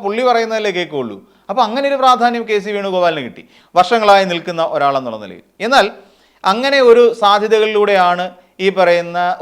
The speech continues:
ഒ ജെ ജനീഷ് എന്ന് പറയുന്ന ആൾ എത്തിയത്. എന്നാൽ ഈ ഒ ജെ ജനീഷോ നല്ല പുള്ളിയാണോ? അബിൻ വർക്കിയെ പോലെ സംശുദ്ധ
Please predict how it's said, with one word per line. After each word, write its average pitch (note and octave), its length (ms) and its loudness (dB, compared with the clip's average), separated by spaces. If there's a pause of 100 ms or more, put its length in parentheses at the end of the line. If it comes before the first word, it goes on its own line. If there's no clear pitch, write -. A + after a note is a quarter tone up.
ഒ F3 40 2 (160)
ജെ F#3 100 4 (160)
ജനീഷ് E3+ 320 -4 (100)
എന്ന് F3+ 180 -8
പറയുന്ന E3+ 260 -2 (140)
ആൾ D3+ 100 -2 (180)
എത്തിയത്. F#2 300 -14 (420)
എന്നാൽ C4+ 180 0
ഈ - 20 6 (100)
ഒ A#3 120 8
ജെ B3 140 0
ജനീഷോ G3+ 420 -2
നല്ല A3+ 240 2
പുള്ളിയാണോ? D3+ 420 4 (580)
അബിൻ A3+ 200 4
വർക്കിയെ A3 320 4
പോലെ F3+ 160 2 (120)
സംശുദ്ധ G#3 360 0